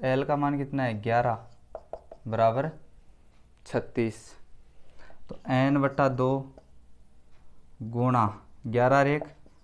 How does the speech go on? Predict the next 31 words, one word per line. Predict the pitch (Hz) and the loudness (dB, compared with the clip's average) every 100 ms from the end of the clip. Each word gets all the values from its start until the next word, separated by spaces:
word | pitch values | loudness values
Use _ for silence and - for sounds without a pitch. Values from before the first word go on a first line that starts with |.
| - - | -20 -10
बारह | 107 113 120 120 | 2 4 4 2
बराबर | 120 117 135 165 - - - - - - | 2 2 0 -4 -8 -20 -20 -20 -20 -4
छत्तीस। | 117 - - 123 | -4 -2 -2 -2
दो | 123 127 | 2 0
से | 127 143 | 0 2
काट | 135 127 | 2 4
देते | 127 135 | 2 2
हैं, | |
बारह | 131 131 | 4 4
को | 131 | 2
कितना | 127 127 | 0 0
आएगा? | 123 131 | 2 2
छः। | 131 - 104 101 - - - - | 0 -2 -2 -2 -6 -18 -20 -16
तो | - - | -14 -6
एन | 123 131 139 139 | 0 2 4 2
गुणा | 131 135 135 | 2 4 2
छः | 131 - 123 127 | 0 -2 2 4
बराबर | 127 120 117 135 160 - - - - - | 4 2 4 2 0 -10 -20 -20 -20 -4
छत्तीस। | 120 - 127 127 - | -4 0 0 0 -2
तो | - 131 | -4 0
एन | 131 139 139 | 2 4 6
बराबर | 131 123 131 | 6 6 4
छत्तीस | 131 131 - 143 139 | 2 -8 -2 -4 0
बटा | 127 135 151 156 - - - - - | 0 2 0 -2 -14 -20 -20 -20 -12
छः। | - 120 | -2 0
तो | 123 - | 0 -2
एन | 131 127 131 | 2 2 4
का | 135 | 4
मान | 131 127 | 6 4
कितना | 123 127 120 | 0 -2 0
आएगा? | 117 113 151 | 0 2 0